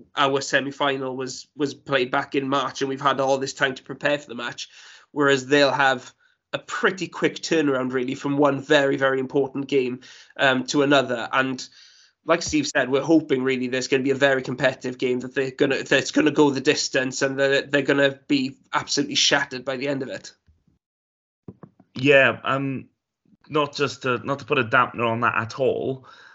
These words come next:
Speaker 2: um, but I thought exactly the same would benefit Wrexham on the weekend when they came to play against Grimsby.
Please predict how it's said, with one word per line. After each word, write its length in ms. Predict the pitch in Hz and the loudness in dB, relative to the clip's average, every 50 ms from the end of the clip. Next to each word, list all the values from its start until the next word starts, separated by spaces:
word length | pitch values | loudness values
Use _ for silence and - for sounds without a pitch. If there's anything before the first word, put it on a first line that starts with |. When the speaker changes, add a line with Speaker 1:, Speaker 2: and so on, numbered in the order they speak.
| _ _ - | _ _ 0
Speaker 2:
um, 340 | - 110 113 110 113 117 113 | 2 4 4 4 2 -2 -4
but 180 | 113 127 120 | -2 2 2
I 100 | 120 120 | 2 2
thought 280 | 120 - 127 117 - - | 0 -2 -4 -4 -4 -6
exactly 420 | 120 113 117 127 120 - - 127 | -6 -2 0 0 0 -2 -4 -6
the 120 | 120 127 120 | -6 -6 -6
same 400 | - - 131 123 123 120 120 117 | -6 -4 -4 -2 -2 -2 -4 -4
would 180 | 113 110 110 | -4 -4 0
benefit 440 | 123 123 120 117 117 120 131 - - | 0 0 0 0 -2 -6 -6 -8 -4
Wrexham 680 | 113 120 123 123 120 - - - 123 113 113 107 104 - _ - | 0 0 0 0 -2 -6 -8 -6 -4 -4 -4 -6 -8 -12 _ -10
on 140 | - 113 113 | -6 -4 -4
the 100 | 113 110 | -4 -2
weekend 640 | 107 120 110 113 120 120 113 98 101 107 107 - - - - - - - - _ _ | -4 -4 -4 0 2 2 2 2 0 -6 -10 -12 -16 -20 -20 -20 -20 -20 -20 _ _
when 240 | - - 117 110 110 | -2 0 0 2 2
they 100 | 117 117 | 0 -2
came 240 | 113 - 123 113 113 | -2 -4 -4 -4 -4
to 100 | 113 110 | -6 -8
play 260 | 107 - 120 117 117 | -4 0 2 2 2
against 360 | 113 110 113 113 110 110 - | 0 0 -2 -4 -4 -4 -4
Grimsby. 680 | - 127 120 110 110 110 110 - - 110 95 - - | -2 0 0 0 0 -2 -4 -6 -6 -6 -6 -6 -8